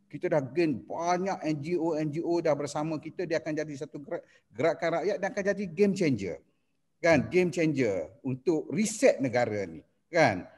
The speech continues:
Ha, jadi kita berharap kerajaan negeri Selangor jadi neg-, kerajaan pertama yang bagi sokongan kepada kita kerana kita nak tukar, kita perlu juga political will.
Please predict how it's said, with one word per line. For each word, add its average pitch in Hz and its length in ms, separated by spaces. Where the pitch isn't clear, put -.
Ha, 95 160
jadi 143 220
kita 180 260
berharap 170 560
kerajaan 156 560
negeri 180 480
Selangor 170 560
jadi 170 240
neg-, 151 400
kerajaan 165 480
pertama 180 560
yang 160 240
bagi 160 320
sokongan 175 560
kepada 165 320
kita 180 400
kerana 208 480
kita 208 160
nak 214 160
tukar, 160 240
kita 190 240
perlu 202 240
juga 196 240
political 196 480
will. 190 320